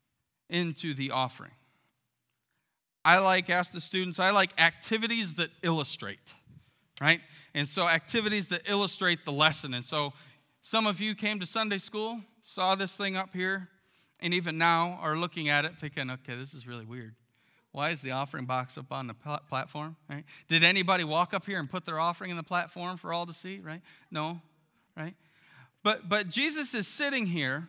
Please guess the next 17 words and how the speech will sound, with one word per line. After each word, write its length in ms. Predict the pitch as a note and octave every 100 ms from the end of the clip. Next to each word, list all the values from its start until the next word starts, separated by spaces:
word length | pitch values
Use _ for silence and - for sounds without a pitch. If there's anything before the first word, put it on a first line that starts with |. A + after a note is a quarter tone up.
| _
all 100 | F3+
right? 300 | E3+ E3+ G#3 - -
And, 180 | G#3 G#3+
and, 280 | G#3 G#3 A3
and 180 | G3 G3+
this 220 | C#4 C#4
is, 260 | B3 G#3+
uh, 220 | A3+ F#3+ F#3+
at 160 | G3
the 80 | F#3+
court 340 | - A#3+ B3+ A3+
of 120 | F#3+
the 80 | E3+
woman, 400 | E3 G3+ C#4 C4 _ _ - _
or, 120 | - F3
or 260 | F3 G3
of, 100 | E3+